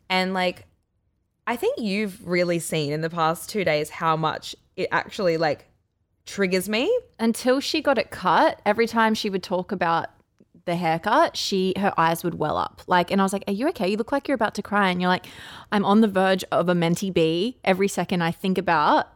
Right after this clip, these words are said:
Speaker 2: the fact that I have to cut my hair off, but I know I have to do it, so I just have to accept it."
Speaker 1: Yeah, there was no point in me having a full meltdown about it, 'cause I was like, I, and if you haven't seen on my Insta, I pretty much had, I've been growing my hair because when I was younger,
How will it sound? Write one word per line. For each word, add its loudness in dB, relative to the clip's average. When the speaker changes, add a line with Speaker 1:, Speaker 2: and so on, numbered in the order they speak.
Speaker 2:
the -6
fact -4
that 0
I 0
have -6
to -14
cut -8
my -2
hair -4
off, -8
but 2
I 4
know 4
I 4
have -2
to -10
do 0
it, -2
so -4
I 2
just -6
have -6
to -10
accept -8
it." -8
Speaker 1:
Yeah, 0
there 4
was 2
no 2
point -4
in -2
me -2
having -4
a -4
full -4
meltdown -4
about 0
it, -6
'cause -10
I 0
was -2
like, -4
I, 0
and -4
if -6
you -2
haven't -4
seen -6
on -2
my -4
Insta, -6
I 0
pretty -6
much -6
had, -2
I've 2
been -2
growing 0
my 2
hair -2
because -6
when -2
I 0
was -6
younger, 0